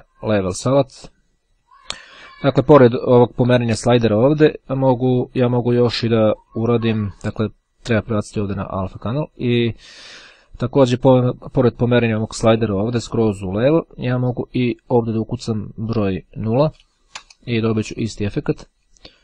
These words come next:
Kliknut ću na OK i, kao što vidite, sada uklonio sam i anti-alias sa ova dva kruga i uklonio sam providnost sa ove crvene, sa ovog crvenog kruga.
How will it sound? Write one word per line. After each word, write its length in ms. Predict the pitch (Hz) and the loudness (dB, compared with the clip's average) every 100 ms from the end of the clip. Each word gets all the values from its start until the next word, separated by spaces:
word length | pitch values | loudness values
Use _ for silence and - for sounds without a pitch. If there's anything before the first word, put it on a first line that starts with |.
| _ _ _ _ _ _ _ _ | _ _ _ _ _ _ _ _
Kliknut 300 | - 113 107 | -4 -4 -4
ću 100 | - | -6
na 140 | 107 113 | -4 -2
OK 100 | - | 0
i, 380 | 151 - 127 | -2 -2 -4
kao 220 | 120 123 117 | -2 -2 -4
što 140 | - | -2
vidite, 240 | 131 131 | -2 -2
sada 320 | 113 127 131 143 - _ _ _ _ | -4 0 2 0 -2 _ _ _ _
uklonio 480 | 123 - 123 120 117 | -6 0 0 2 -2
sam 220 | - 110 - | -2 -6 -4
i 240 | 135 127 110 _ _ _ _ - | 2 2 0 _ _ _ _ -6
anti-alias 960 | 113 110 113 101 120 156 143 - - _ _ _ _ _ _ _ _ _ _ _ _ _ _ _ _ _ _ _ | -4 -2 0 2 4 2 0 -8 -16 _ _ _ _ _ _ _ _ _ _ _ _ _ _ _ _ _ _ _
sa 220 | - - | -10 0
ova 140 | 113 120 | 2 2
dva 180 | 120 120 | 2 0
kruga 380 | 139 143 131 - | 2 2 2 0
i 240 | 131 127 123 | 0 0 -2
uklonio 540 | 123 120 120 117 117 110 | -6 -4 -2 -2 -2 -4
sam 440 | - 113 107 107 - | -4 -4 -4 -6 -2
providnost 600 | 120 110 110 107 - - | 2 2 0 -6 -10 -6
sa 140 | 104 | -4
ove 360 | - 101 104 - _ - | -4 -4 -4 -6 _ -20
crvene, 400 | - 104 98 98 95 _ - | -8 -4 -4 -6 -10 _ -20
sa 160 | - 107 | -8 -4
ovog 140 | 104 | -4
crvenog 380 | - 110 98 95 | -4 -6 -6 -6
kruga. 240 | 101 101 | -8 -10